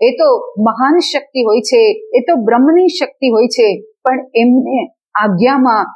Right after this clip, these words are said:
એ જે કહે એ પ્રમાણે શિષ્યએ વર્તવું જોઈએ, એમની આજ્ઞાનું અનુસરણ કરવું જોઈએ, આજ્ઞાનુસાર આગળ વધવું જોઈએ."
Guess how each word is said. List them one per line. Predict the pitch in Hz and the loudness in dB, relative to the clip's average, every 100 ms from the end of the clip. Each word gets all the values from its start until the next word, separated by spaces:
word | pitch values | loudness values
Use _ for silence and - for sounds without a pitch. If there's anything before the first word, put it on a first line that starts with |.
| - | -2
એ | 254 320 254 | 0 2 0
જે | 262 233 | 0 0
કહે | - 220 226 269 208 - _ | 0 -2 2 2 0 -6 _
એ | 277 349 | 0 0
પ્રમાણે | 381 302 262 247 247 | 0 -2 0 0 -2
શિષ્યએ | 233 - 233 - 240 220 196 - - 170 | -6 -4 -4 0 2 2 0 -4 -12 -4
વર્તવું | 208 208 - 190 185 | -2 -2 -2 -2 -2
જોઈએ, | 170 165 - _ _ - | -4 -10 -12 _ _ -4
એમની | 240 294 349 330 349 | 0 2 2 0 -2
આજ્ઞાનું | 214 202 277 339 311 | -2 0 0 2 0
અનુસરણ | 285 285 277 254 240 | 0 -2 0 -2 -2
કરવું | 226 180 190 | -2 -2 -2
જોઈએ, | 185 165 - _ _ - | -2 -8 -8 _ _ -6
આજ્ઞાનુસાર | 220 214 277 349 349 - 254 247 - 208 | -4 0 0 2 0 0 -2 -2 -4 -2
આગળ | 214 208 | -2 0
વધવું | 196 202 190 | -2 0 -2
જોઈએ." | 180 170 | 0 -2